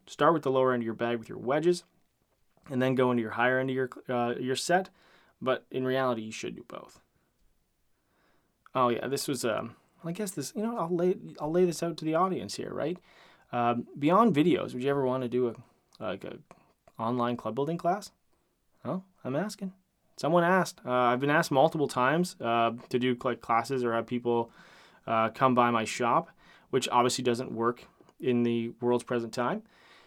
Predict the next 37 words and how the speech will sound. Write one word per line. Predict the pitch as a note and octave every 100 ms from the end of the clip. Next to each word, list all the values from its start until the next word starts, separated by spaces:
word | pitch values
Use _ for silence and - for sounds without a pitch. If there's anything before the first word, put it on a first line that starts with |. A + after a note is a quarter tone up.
| _ -
Um, | A#2+ A#2+ A#2 A#2 - -
but | B2+ C3 - -
it's | C3
something | D#3 D3
that | C#3
I | B2
had | C3+ D3
considered | C#3 B2+ C#3 B2
for | B2+
a | A#2+
long | A#2+ A#2 A#2+
time, | A#2+ B2+ C#3 G3 F3+ _
and | C3 B2+ B2+ B2+ A#2+ -
I | B2+
think | A#2+ C#3 A#2+ -
online | A#2+ B2+ A#2+ C3+ C#3
might | C#3
be | D3
the | C#3+
way | C#3+
to |
go. | C#3 G3
If | B2+
someone | A#2+ A#2+
has | A#2+
a | A#2+
shop | - B2 C3 A#2+
or |
it's, | G2+ A#2
like, | A2
a |
simple | - B2
set | A#2 A#2+
of | A2+
tools, | D3 D3+ C#3+
I |
think | A2+ A#2+ G#2+